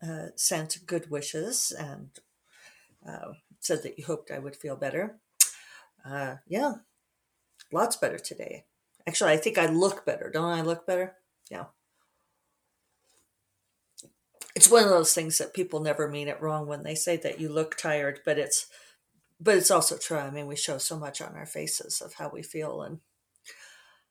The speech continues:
<sighs> uh, yeah.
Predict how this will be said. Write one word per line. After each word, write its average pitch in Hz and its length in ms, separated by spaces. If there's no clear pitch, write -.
<sighs> - 680
uh, 147 320
yeah. 175 300